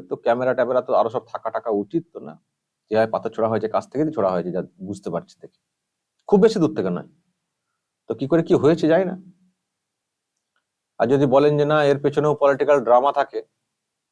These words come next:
বলতে পারেন, সবই তদন্তের বিষয়। তবে এটুকু বলতে পারি, এই জগনমোহন রেড্ডির জন্য এবারের নির্বাচন অন্ধ্রপ্রদেশে খুব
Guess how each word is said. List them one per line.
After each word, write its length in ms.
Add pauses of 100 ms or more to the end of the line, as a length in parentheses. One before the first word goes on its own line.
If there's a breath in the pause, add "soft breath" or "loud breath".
(280)
বলতে 300
পারেন, 220 (100)
সবই 240
তদন্তের 400
বিষয়। 300 (540)
তবে 140
এটুকু 200
বলতে 260
পারি, 220
এই 80
জগনমোহন 500
রেড্ডির 340
জন্য 200 (840)
এবারের 340 (140)
নির্বাচন 520
অন্ধ্রপ্রদেশে 720 (200)
খুব 140